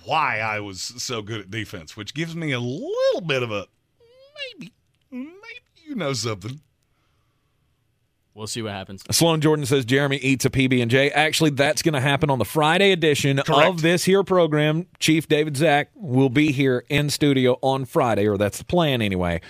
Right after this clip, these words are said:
Speaker 3: And apparently you guys have already cooked up that Jeremy is gonna eat his first P B and J
Speaker 1: Yes.
Speaker 3: live on the show.
Speaker 1: Uh, so that is gonna be a, uh, a, a full Zack takeover of the show.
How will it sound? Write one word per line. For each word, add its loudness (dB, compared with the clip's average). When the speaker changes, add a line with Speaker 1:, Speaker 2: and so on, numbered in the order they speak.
Speaker 3:
And -6
apparently 0
you 0
guys 2
have -8
already 0
cooked -2
up 0
that -4
Jeremy 0
is -2
gonna -2
eat -6
his -4
first -2
P 0
B 0
and 0
J -4
Speaker 1:
Yes. 0
Speaker 3:
live 2
on -2
the -4
show. -2
Speaker 1:
Uh, -4
so -4
that 2
is -4
gonna -4
be -2
a, -2
uh, -4
a, -6
a -4
full -4
Zack -2
takeover -8
of -14
the -18
show. -18